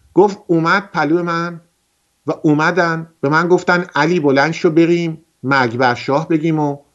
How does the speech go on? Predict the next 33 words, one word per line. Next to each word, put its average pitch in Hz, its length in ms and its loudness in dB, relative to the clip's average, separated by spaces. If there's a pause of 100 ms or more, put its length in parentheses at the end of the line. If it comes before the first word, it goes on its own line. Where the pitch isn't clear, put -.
(240)
انقلاب 123 480 2
کنیم." 92 280 -10 (120)
همون 143 220 -2
سال 151 220 0
پنج، 117 260 -2 (100)
می‌دونید 180 340 4
برگشت 131 380 2
و، 131 120 -2 (400)
یکیشون 190 340 2
برگشت 160 340 0
و: 175 60 -4
"علی، 180 480 -2
در 165 240 0
گوشت 180 360 -2
زدن، 156 400 -4
گوشت 160 280 -6
کر 151 280 0
شده، 104 280 -8
بلند 139 340 2
شو 147 180 -2
بیا." 110 240 -4
خود - 240 0
آقای 170 240 2
می‌دونید 190 360 -4
بهشون 156 260 -4
چی - 120 -6
گفته 143 300 -2
بود؟ 143 300 -4 (1800)
گفت: 170 140 4
"من 214 120 4
برگشتم 185 480 0
بهشون 180 260 -4
گفتم 143 560 -4